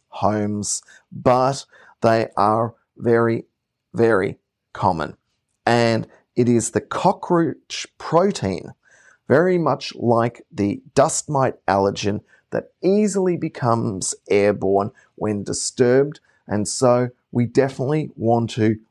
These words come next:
limit the cockroaches that are present in our homes. I certainly know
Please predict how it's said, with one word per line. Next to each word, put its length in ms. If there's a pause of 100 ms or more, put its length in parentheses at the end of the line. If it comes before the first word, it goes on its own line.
limit 460 (480)
the 100
cockroaches 880
that 140
are 60
present 520 (160)
in 140
our 400 (420)
homes. 540 (260)
I 80
certainly 420
know 360